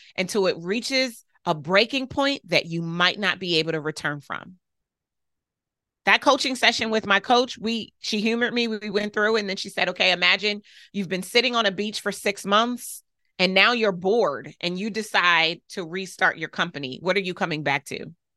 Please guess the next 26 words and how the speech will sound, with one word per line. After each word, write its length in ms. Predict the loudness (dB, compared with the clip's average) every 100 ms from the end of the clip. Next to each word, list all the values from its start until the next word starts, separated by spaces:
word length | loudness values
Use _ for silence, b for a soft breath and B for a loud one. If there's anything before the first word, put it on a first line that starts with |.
| _ _ _ _ _ _ _
Here's 280 | 0 0 0
the 100 | -4
<laughs> 100 | 0
crazy 460 | 2 2 0 -6
thing. 320 | -2 0 0 -8 _ b b b 4
Everything 460 | 6 8 6 6 6
I 120 | 4
said 240 | 4 4 6
I 80 | 4
wanted 320 | 4 0 0
to 100 | -2
break 320 | 2 0 2
down 280 | 2 2 0
in 100 | 0
this 240 | 0 -2
season 400 | -4 -2 2 4
of 160 | 2 2
breakdown, 760 | 4 4 6 4 6 4 2 2
or 280 | 2 2 2
everything 380 | 2 2 0 0
I 40 |
said 140 | 0 0
I 60 |
wanted 240 | 0 -4 -6
to 100 | -6
burn 400 | 0 2 2